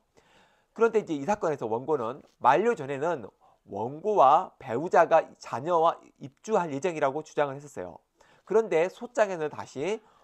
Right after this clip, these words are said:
원고 본인하고 부모가 입-, 입주할 거다 이렇게 주장한 거죠. 이 원고는 자녀 교육을 위해 다른 지역에 있는 주택에 자녀와 함께 거주, 전학 또는 이사 준비하는 사정도 없고,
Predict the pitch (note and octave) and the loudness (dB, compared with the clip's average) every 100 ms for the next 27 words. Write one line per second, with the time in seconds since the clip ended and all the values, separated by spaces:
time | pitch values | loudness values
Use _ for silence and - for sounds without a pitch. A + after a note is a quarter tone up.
0 | _ - A#2 E3 G3+ G3 - C3 D#3 D#3+ | _ -8 -6 0 0 0 -4 -8 -6 -4
1 | B2 D#3+ F3+ - _ C#3 C3+ G#3 A3 G#3 | -2 -2 -4 -10 _ -14 -2 -2 4 4
2 | G#3+ C#3+ - - - E3+ C#3+ D3 D#3+ D3+ | 4 2 -12 -14 -4 -2 0 2 2 0
3 | C#3 B2+ A2 G2 G2 F2+ F#2 C#3 - _ | -8 -10 -10 -12 -16 -14 -12 -12 -16 _
4 | _ _ _ - F3+ D3+ F#3+ A#3+ G#3 G3 | _ _ _ -4 0 0 2 2 2 0
5 | C3+ F2 _ _ _ _ _ - D3+ F#3 | -4 -10 _ _ _ _ _ -10 -2 0
6 | G#3 F3 F#3+ F3+ D3 C#3 D3+ D#3 - C#3 | 2 2 -2 -2 -4 0 0 -2 -4 0
7 | G3 G#3 - D3 D3+ D#3 D#3 C#3 C3+ C#3 | 0 -2 -6 0 0 2 -2 -6 -6 -10
8 | - - F3 D#3+ D#3 - B2+ D#3+ D#3 D#3+ | -14 -10 -6 -6 -6 -8 -2 -2 -2 -6
9 | E3+ D3 - B2 C#3 D#3+ F#3+ A3+ _ _ | -8 -8 -8 -6 -6 -6 -6 -6 _ _
10 | _ _ - B2+ D#3 D#3+ - D3+ C#3+ F3 | _ _ -10 -4 -2 -2 -4 -12 -10 -2
11 | A3 F3+ D#3 D#3 D3+ D3 F#3 F#3+ D#3+ C#3+ | 0 0 -2 -4 -2 -4 -8 -8 -8 -10
12 | - D3+ - A2+ A#2 G3 | -4 -4 -4 -4 -2 -4